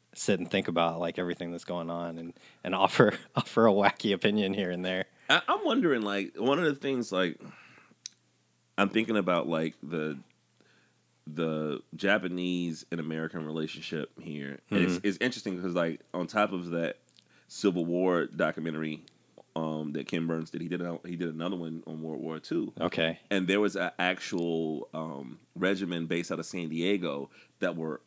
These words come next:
Speaker 2: all Japanese soldiers.
Speaker 1: Right.
Speaker 2: And, and it was, like, a, it was a fascinating part that was on there. And,
Speaker 1: They
Speaker 2: like,
Speaker 1: were, like,
Speaker 2: it's, it's,
Speaker 1: crazy,
Speaker 2: it's, like,
Speaker 1: crazy, uh, decorated too,
Speaker 2: Yeah,
Speaker 1: right? Like,
Speaker 2: absolutely, absolutely.
Speaker 1: yeah.
Speaker 2: And so, like, y-, you know, it,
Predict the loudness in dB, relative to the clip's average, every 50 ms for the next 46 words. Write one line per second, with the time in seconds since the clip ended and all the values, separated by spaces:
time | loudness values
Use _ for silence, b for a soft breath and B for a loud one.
0 | _ -2 -2 0 0 -2 -2 -4 -6 -6 -6 -8 -10 -10 -10 -8 -10 -10 -10 -8
1 | -8 -6 -6 -6 -8 -10 -12 -14 -12 -12 -10 -8 -6 -6 -4 -4 -4 -4 -4 -2
2 | -2 0 0 0 -2 -4 -2 -2 0 2 2 2 2 2 0 0 -2 -2 0 2
3 | 2 2 2 2 0 -2 -6 -8 -6 -4 0 0 0 0 -2 -4 -6 -4 -4 -2
4 | -4 -4 -6 -10 -12 -16 _ _ -18 -4 -2 0 0 0 0 -4 -4 -4 -6 -6
5 | -6 -8 -8 -8 -10 b b b b b 0 2 6 8 10 10 12 12 10 10
6 | 8 4 0 2 2 4 6 8 10 10 10 10 8 4 2 -2 -14 -18 _ _
7 | _ _ _ _ _ _ _ -4 2 4 6 8 8 8 8 8 8 8 10 8
8 | 8 8 8 8 6 4 2 0 -4 _ _ _ -8 0 4 6 6 8 8 6
9 | 6 6 4 2 -2 0 2 2 4 4 6 6 6 6 6 6 4 4 4 4
10 | 4 2 2 2 0 -2 0 0 0 0 0 -2 -4 -4 -2 -4 -4 -6 -8 -10
11 | B B B B B 4 6 6 6 6 6 6 6 6 4 4 2 0 -6 -10
12 | -8 -2 0 2 4 4 4 4 4 4 2 2